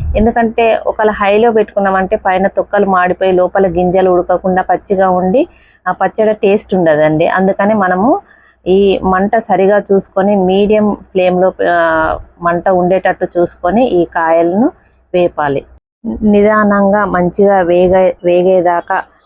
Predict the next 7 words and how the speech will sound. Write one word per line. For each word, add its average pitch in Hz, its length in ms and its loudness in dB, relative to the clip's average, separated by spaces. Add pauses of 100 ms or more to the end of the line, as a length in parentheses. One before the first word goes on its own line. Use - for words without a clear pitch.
(120)
పొయ్యి 180 160 2
దగ్గరే 180 360 0
ఉండి 170 320 0
మంచిగా 175 640 0 (360)
వీటిని 180 460 0
ఇలా 175 280 0 (120)
వేపుకోవాలి. 165 920 0